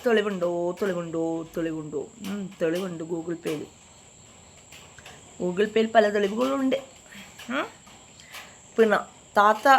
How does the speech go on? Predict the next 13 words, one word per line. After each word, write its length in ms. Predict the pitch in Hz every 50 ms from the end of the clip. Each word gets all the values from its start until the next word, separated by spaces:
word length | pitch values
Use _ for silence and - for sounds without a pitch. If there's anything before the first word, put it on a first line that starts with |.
| - - - 233
ഇങ്ങനെ 160 | 226 220 214 208
ഇടക്കിടക്ക് 340 | 208 208 220 208 202 208 208
പറഞ്ഞു 160 | 190 185 180 170
കൊടുക്കുന്നുണ്ട്, 360 | 165 170 170 170 165 185 - 277
തെളിവുണ്ടോ, 400 | 233 214 202 190 185 175 180 175 180 196 202 -
തെളിവുണ്ടോ. 300 | 226 190 175 175 165 160 156 160
എൻ്റെ 140 | 175 190 190 180
താത്തേ, 340 | 160 156 151 - 185 147 98 - - -
നിനക്ക് 300 | 151 - - - 202 196 180 - - - - - - - - - - - - 185 185
എന്ത് 200 | 165 160 160 190 214 220
തെളിവ് 220 | 202 190 190 196 175 180
തരാനാണ്? 540 | 175 165 160 160 160 151 147 147 147 147 156 - - - - - _ - - 170
ഏ, 40 | 180